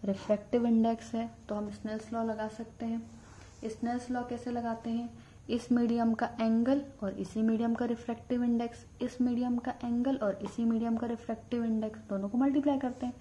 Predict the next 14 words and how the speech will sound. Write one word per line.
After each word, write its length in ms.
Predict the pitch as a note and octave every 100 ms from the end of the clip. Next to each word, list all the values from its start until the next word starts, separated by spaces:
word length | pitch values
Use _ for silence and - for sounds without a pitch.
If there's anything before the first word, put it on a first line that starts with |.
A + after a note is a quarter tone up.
| - - - - - G#3
यहाँ 200 | A3 A3
का 220 | B3+ C4 C4 - - -
तो 60 |
क्या 180 | A3 A#3
लिख 140 | A#3+ -
सकते 360 | B3 - B3+
हो? 140 | B3+ C4 - - - - - -
यहाँ 240 | G#3+ A3+
का 140 | A3+ B3
refractive 480 | A#3 A#3 A3 B3+ B3+
index 300 | B3 B3+ -
क्या 140 | B3+
है? 80 | B3
वन, 300 | G#3 G3+ E3